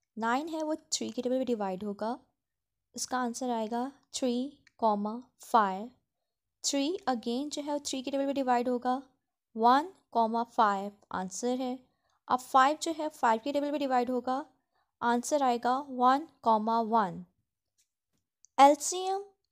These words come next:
equals to three multiply by three multiply by five is equal to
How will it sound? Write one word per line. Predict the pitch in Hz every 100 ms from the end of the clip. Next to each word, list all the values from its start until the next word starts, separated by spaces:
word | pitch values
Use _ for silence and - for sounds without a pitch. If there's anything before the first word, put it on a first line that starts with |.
| -
equals | 262 254 285 277
to | - 285 294 302
three | - 294 320
multiply | 359 302 294 254 233
by | 247 247
three | 254 - 277
multiply | 320 277 254 254 226 214
by | 226 233 254
five | - - 226 208 208 220 - - 233
is | -
equal | 220 - 233 233
to | 233 226